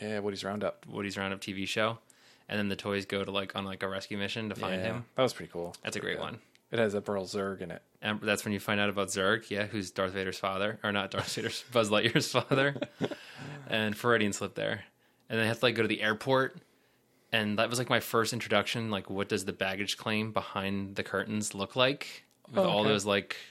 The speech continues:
Speaker 2: uh, conveyor belts and slides and everything like that. And I was curious, so I Googled it while we were watching it. Pretty accurate.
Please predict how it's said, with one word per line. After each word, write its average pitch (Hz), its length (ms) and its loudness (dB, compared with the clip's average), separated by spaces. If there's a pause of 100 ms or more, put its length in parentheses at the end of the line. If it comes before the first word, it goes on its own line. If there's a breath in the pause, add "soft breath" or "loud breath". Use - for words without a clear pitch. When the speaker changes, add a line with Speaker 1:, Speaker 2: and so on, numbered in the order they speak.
(120)
Speaker 2:
uh, 95 320 -6
conveyor 101 400 0
belts 101 340 4
and 101 120 -2
slides 98 500 2
and 101 100 -2
everything 101 300 -4
like 110 140 -4
that. 120 220 2 (480 loud breath)
And - 80 4
I - 20 8
was 120 100 4
curious, 190 380 6
so - 80 6
I 110 60 6
Googled 104 280 4
it 180 160 6
while 120 140 6
we 110 60 6
were 107 100 6
watching 107 280 6
it. 185 180 0 (360)
Pretty 101 240 4
accurate. 120 460 4